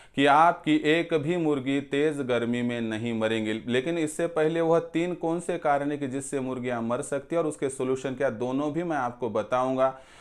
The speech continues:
जिस माध्यम से दोस्तों आपके सामने शिकायत आने से पहले सॉल्यूशन मौजूद रहेगा, जिस माध्यम से आप सफलता के उस उच्च शिखर तक पहुंच पाएंगे।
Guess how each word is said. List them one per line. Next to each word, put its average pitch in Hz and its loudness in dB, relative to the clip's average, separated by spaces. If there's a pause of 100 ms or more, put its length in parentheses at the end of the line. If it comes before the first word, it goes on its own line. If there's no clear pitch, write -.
(220)
जिस 156 0
माध्यम 156 0
से 165 -4
दोस्तों 151 2
आपके 143 2
सामने 135 -2
शिकायत 135 2
आने 127 0
से 156 -4
पहले 127 -2
सॉल्यूशन 131 -2
मौजूद 120 -2
रहेगा, 123 -2
जिस 127 -4
माध्यम 117 -4
से 110 -4 (100)
आप 135 2
सफलता 117 -2
के 131 -2
उस 131 -8
उच्च 135 -6 (240)
शिखर 110 -4 (100)
तक 135 -4
पहुंच 120 -2 (100)
पाएंगे। 98 0